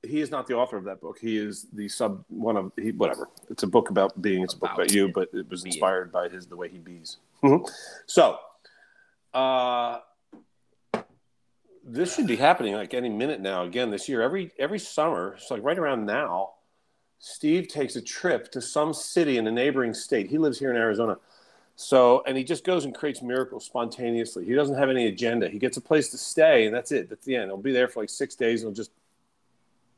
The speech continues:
Speaker 1: co-create magic because that's all he does.
Speaker 2: That's awesome.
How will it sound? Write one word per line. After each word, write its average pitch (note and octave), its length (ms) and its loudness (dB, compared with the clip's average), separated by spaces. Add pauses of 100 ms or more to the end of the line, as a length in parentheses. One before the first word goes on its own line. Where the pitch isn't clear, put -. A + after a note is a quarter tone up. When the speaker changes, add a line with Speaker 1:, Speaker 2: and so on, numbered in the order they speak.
(200)
Speaker 1:
co-create B2 560 -2
magic A#2+ 420 -2 (240)
because A2+ 260 -6
that's A2+ 140 -2
all C3 140 8
he A2+ 80 6
does. G#2+ 480 0 (640)
Speaker 2:
That's B2 220 2
awesome. F#2 420 -8